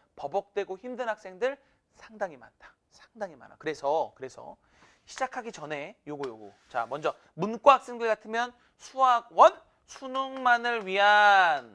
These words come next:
수능만을 위한 불-, 아, 위-, 위한, 아, 위한 불꽃,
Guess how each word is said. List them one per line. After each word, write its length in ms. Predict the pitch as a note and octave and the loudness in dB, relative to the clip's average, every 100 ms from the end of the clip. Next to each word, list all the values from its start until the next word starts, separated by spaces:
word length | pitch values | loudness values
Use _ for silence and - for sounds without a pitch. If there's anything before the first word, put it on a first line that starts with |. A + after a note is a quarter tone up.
| - | -20
수능만을 1000 | _ - G3+ G#3+ G#3 F#3 E3 F#3+ A#3 A#3 _ _ - _ _ _ _ | _ -18 -14 -12 -6 -4 -2 -2 -4 -6 _ _ -20 _ _ _ _
위한 520 | B2+ C#3 E3 G#3 B3 - _ _ _ - _ _ _ _ _ | -18 -8 -2 0 -2 -8 _ _ _ -20 _ _ _ _ _
불-, 280 | - F3 - | -12 -12 -12
아, 120 | C#3 - G#2+ | -18 -20 -20
위-, 220 | B2 B2+ B2 | -20 -20 -20
위한, 540 | C#3+ - - G3+ A2+ - | -20 -20 -14 -12 -12 -14
아, 80 | F#2+ G2 | -18 -18
위한 360 | A#2 B2+ F3 G#3+ _ _ - _ - _ _ - _ | -14 -10 -10 -12 _ _ -20 _ -20 _ _ -20 _
불꽃, 580 | - F3+ G#3 - F#4 | -12 -12 -12 4 4